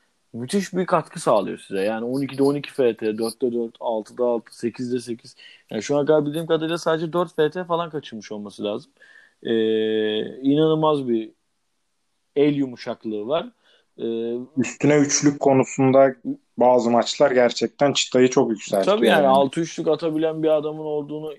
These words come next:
Speaker 1: bilmek ve bu adamın müthiş bir floater yeteneği olduğunu zaten herkes biliyor artık. Yani adam öyle bir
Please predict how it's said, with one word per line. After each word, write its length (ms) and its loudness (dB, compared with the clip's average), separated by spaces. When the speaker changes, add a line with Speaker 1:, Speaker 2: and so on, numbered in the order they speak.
Speaker 1:
bilmek 560 -8
ve 140 0
bu 140 2
adamın 360 -6
müthiş 320 -8
bir 60 -10
floater 420 -4
yeteneği 440 -6
olduğunu 380 -8
zaten 260 -8
herkes 400 -8
biliyor 240 -2
artık. 280 -10
Yani 240 -4
adam 320 -8
öyle 360 4
bir 240 2